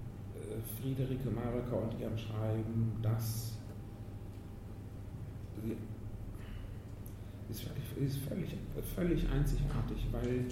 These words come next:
jede Generation von Leserinnen und Lesern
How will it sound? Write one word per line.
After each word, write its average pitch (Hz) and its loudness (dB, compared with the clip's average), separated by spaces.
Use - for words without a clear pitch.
jede 185 6
Generation 143 6
von 143 6
Leserinnen 135 6
und 123 4
Lesern 120 4